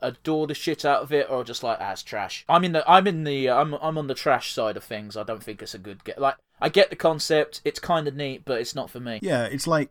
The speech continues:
Speaker 2: Mario Maker before Mario Maker. Like a, uh, a create-your-own course extravaganza where you can dress up your potato lad as Sephiroth for an extra two quid.
Speaker 1: That's,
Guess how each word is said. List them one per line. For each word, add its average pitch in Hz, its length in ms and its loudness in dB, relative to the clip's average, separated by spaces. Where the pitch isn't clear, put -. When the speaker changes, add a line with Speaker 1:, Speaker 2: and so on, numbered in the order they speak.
Speaker 2:
Mario 143 440 2
Maker 135 300 0
before 120 320 -2
Mario 117 400 -2
Maker. 98 460 -12
Like 107 320 -8
a, 110 420 -10
uh, 107 400 -8
a 120 80 -10
create-your-own 135 800 0
course - 720 -6
extravaganza 113 1040 -4
where 107 360 -8
you 107 240 -8
can 104 380 -8
dress 110 260 -6
up 120 140 -6
your 113 160 -6
potato 110 500 -6
lad 101 300 -6
as 98 120 -8
Sephiroth 98 500 -10
for 95 240 -10
an 101 60 -10
extra 98 220 -14
two 92 200 -12
quid. 95 320 -10
Speaker 1:
That's, 135 260 -4